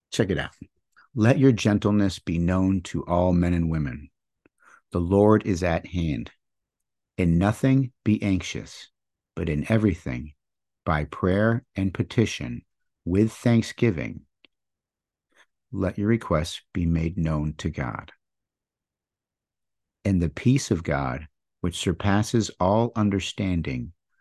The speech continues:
will guard your hearts and your thoughts in Christ Jesus."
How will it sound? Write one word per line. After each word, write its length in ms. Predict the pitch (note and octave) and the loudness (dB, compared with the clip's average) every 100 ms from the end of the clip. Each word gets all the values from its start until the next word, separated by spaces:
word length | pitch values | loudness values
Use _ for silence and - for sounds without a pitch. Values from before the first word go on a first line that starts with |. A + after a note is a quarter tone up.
| _ _ - | _ _ -4
will 140 | E2+ | -2
guard 360 | E2+ F2 F#2+ F2 | 2 4 4 2
your 160 | F2+ | 0
hearts 680 | E2 - F#2+ D#3 - - - _ _ _ _ | -2 0 0 0 -8 -14 -16 _ _ _ _
and 160 | E2+ F2 | -2 0
your 140 | F2 | 0
thoughts 840 | E2+ - F#2+ D#2+ - - - - - _ _ _ _ _ - | -2 0 0 0 -6 -12 -12 -12 -18 _ _ _ _ _ -6
in 240 | E2+ E2 | -2 -2
Christ 440 | - D2+ C2+ - - | -4 -6 -6 -10 -14
Jesus." 680 | - B1 - - - - | -12 -12 -14 -16 -18 -20